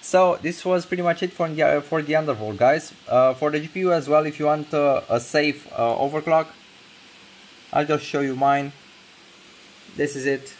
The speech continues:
Plus fifty on the core, plus two hundred on the memory. You, uh, you can overclock the core more if you want, but it won't be stable. I tried, uh, a lot of things in here.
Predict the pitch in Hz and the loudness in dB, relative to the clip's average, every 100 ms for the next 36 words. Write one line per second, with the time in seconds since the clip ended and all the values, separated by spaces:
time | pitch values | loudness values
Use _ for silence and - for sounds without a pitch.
0 | - - - - 156 151 156 156 151 139 | -20 -20 -20 -6 -4 -2 -6 -4 -4 -2
1 | 143 139 135 139 127 135 131 131 127 127 | -2 -2 -2 -4 -4 -8 -6 -4 -4 -4
2 | 120 107 90 - - - - - 151 156 | -4 -4 -8 -12 -20 -20 -14 0 0 0
3 | - 107 131 131 143 160 175 185 190 175 | -6 -2 0 2 0 -2 -2 0 -2 -2
4 | 160 175 156 160 156 147 143 127 107 - | -2 -2 0 -2 -4 -4 -4 -4 -8 -2
5 | 131 135 127 131 151 139 135 - 135 117 | 0 0 -4 -6 -6 -6 -10 -4 -2 0
6 | 101 - 123 123 165 160 151 - 127 131 | -2 -4 -8 -2 0 0 -2 -8 -4 -2
7 | 131 - 143 147 139 135 110 95 107 110 | -2 -2 0 0 0 -4 -6 -6 -8 -6
8 | 104 95 | -4 -6